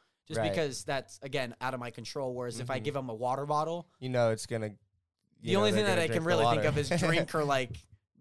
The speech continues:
Speaker 1: do, I mean,
Speaker 2: Maybe
Speaker 1: really anything
Speaker 2: sell
Speaker 1: else.
Speaker 2: it <laughs>
Speaker 1: Yeah,
Speaker 2: at the
Speaker 1: sell
Speaker 2: worst.
Speaker 1: it, you know?
Speaker 2: <laughs>
Speaker 1: Like, that's, that's always, like, in the back of my mind, but,
Speaker 2: Yeah.
Speaker 1: like, I mean, most of these, you know, people <clears throat> who need help,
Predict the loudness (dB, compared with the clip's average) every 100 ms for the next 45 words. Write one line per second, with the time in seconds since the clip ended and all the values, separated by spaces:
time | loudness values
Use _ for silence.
0 | _ -2 0 0 -2 -2 0 2 2 4
1 | 6 6 4 4 6 4 4 6 6 6
2 | 6 4 6 6 4 2 2 4 4 4
3 | 0 -8 -18 -6 2 2 2 -6 -16 -12
4 | -6 0 0 0 0 0 2 0 0 0
5 | 0 0 -2 0 0 0 -2 -2 -2 -2
6 | -2 0 -2 -2 -4 -6 -4 -4 -4 -6
7 | -8 -8 -10 -14 _ _ -14 -12 -12 -12
8 | -10 -10 -10 -10 -12 -12 -8 -8 -6 -8
9 | -6 -4 -6